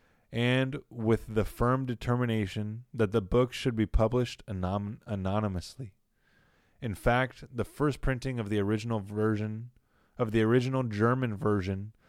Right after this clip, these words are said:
does not show my name on the cover, though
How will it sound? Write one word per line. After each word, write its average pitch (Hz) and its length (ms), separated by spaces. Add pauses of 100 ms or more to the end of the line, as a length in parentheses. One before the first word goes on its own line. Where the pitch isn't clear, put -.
(140)
does 101 180
not 110 280
show 120 140
my 110 160
name 104 260
on 98 80
the 95 80
cover, 98 440 (520)
though 123 540